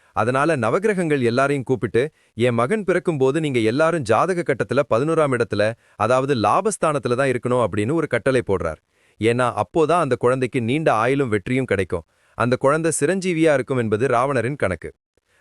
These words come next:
ராவணனோட சக்திக்கு பயந்து நவக்கிரகங்களும் அமைதியா பதினோராம் வீட்டுல போய் நிக்கிறாங்க. எல்லாம் ராவணர் திட்டமிட்டபடியே நல்லபடியா போயிட்டு இருக்கு. ராவணரின் மகன் மேகநாதன், அதாவது பிற்காலத்தில் இந்திரஜித் என்று அழைக்கப்பட்ட மாவீரன் பிறக்கிற நேரம் நெருங்குது.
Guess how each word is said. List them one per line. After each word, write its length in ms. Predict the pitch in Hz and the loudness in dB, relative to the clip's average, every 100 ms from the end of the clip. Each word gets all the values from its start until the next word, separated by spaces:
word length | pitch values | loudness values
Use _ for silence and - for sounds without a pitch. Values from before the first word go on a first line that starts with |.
| - | -2
ராவணனோட 500 | 117 196 233 202 175 | 0 2 0 0 0
சக்திக்கு 460 | 147 123 - 143 104 | 0 -2 -4 -4 0
பயந்து 420 | 110 120 107 90 _ _ 98 | 2 2 -2 -2 _ _ -2
நவக்கிரகங்களும் 720 | 123 202 208 170 156 143 156 | 0 2 0 0 0 2 2
அமைதியா 380 | 123 143 135 156 117 | 2 0 0 0 2
பதினோராம் 480 | 139 185 180 143 131 | 0 0 0 0 -2
வீட்டுல 140 | 120 | -2
போய் 200 | 104 135 | -2 -2
நிக்கிறாங்க. 400 | 120 113 95 76 - _ _ - | -2 -2 -4 -6 -14 _ _ -6
எல்லாம் 400 | 98 127 202 196 | -2 0 2 2
ராவணர் 420 | 127 156 190 180 | 2 0 0 -4
திட்டமிட்டபடியே 640 | - 127 165 143 127 127 156 | -4 -2 -2 0 -2 0 0
நல்லபடியா 440 | 117 139 143 143 | 2 2 2 2
போயிட்டு 260 | 131 107 90 | 2 -2 -2
இருக்கு. 240 | 87 82 _ _ _ - 104 | -10 -12 _ _ _ -6 0
ராவணரின் 500 | 131 208 233 208 175 | 2 2 2 2 0
மகன் 260 | 139 131 | 0 0
மேகநாதன், 600 | 110 120 156 156 110 85 - | 0 0 2 0 0 -2 -4
அதாவது 420 | 107 110 110 156 | 0 2 2 0
பிற்காலத்தில் 720 | 135 131 151 147 135 160 117 | -2 -2 0 0 0 -2 -2
இந்திரஜித் 360 | 165 208 180 180 | 0 0 0 0
என்று 240 | 160 139 | -2 2
அழைக்கப்பட்ட 520 | 123 139 143 139 123 | 2 2 0 -2 0
மாவீரன் 500 | 113 110 156 160 143 113 | 0 2 2 0 0 0
பிறக்கிற 260 | 127 143 135 | 0 0 0
நேரம் 260 | 110 151 | 0 2
நெருங்குது. 340 | 127 113 95 | 0 0 -2